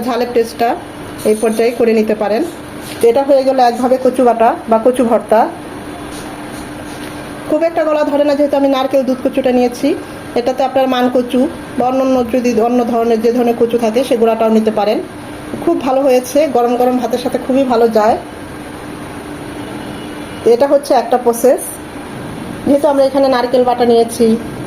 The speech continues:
তারপরে সর্ষের তেল, আসলে গলা ধরে না খুব একটা। যতটা ভয় পেয়েছি ততটা না, একদমই ভালো হয়। গরম গরম ভাতের সাথে সত্যিই ভালো লাগে। এখন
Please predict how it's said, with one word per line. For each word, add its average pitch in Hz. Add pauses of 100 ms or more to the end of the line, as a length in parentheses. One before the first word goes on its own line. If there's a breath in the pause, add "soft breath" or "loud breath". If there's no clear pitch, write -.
তারপরে 220
সর্ষের 254
তেল, 233 (400)
আসলে 285 (100)
গলা 233
ধরে 214
না 214
খুব 214
একটা। 202 (540)
যতটা 220
ভয় 240
পেয়েছি 247
ততটা 226 (100)
না, 202 (680)
একদমই 226
ভালো 220
হয়। 226 (100)
গরম 214
গরম 214
ভাতের 220
সাথে 233
সত্যিই 247
ভালো 214
লাগে। 202 (1700)
এখন 302